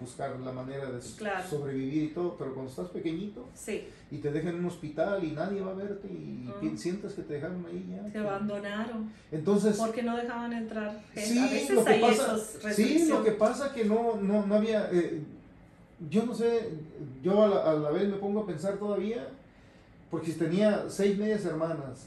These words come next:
Speaker 1: y tenía un montón de medios hermanos, parte de, de, de Polino, mi papá.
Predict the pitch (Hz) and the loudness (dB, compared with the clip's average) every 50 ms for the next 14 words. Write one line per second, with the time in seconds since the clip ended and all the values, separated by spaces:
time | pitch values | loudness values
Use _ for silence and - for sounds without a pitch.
0 | - - 143 147 147 139 127 - 147 151 175 196 196 190 185 170 156 151 156 196 | -16 -10 -8 -6 -6 -4 -4 -2 -2 0 0 2 2 2 2 0 0 0 2 4
1 | 202 202 208 196 208 208 202 - 180 175 165 175 180 185 170 143 - - 175 170 | 4 4 4 4 2 2 0 0 -2 -2 -2 -2 -2 -2 -4 -6 -6 -6 -6 -6
2 | 175 - 185 165 139 139 131 131 - - - - - 127 135 131 135 139 139 151 | -4 -4 -4 -4 -2 -2 -4 -6 -6 -8 -10 -10 -10 -10 -10 -8 -6 -6 -4 -4
3 | 160 151 139 131 131 131 131 131 107 - 156 185 185 | -4 -4 -6 -8 -10 -10 -10 -10 -8 -6 -6 -4 -6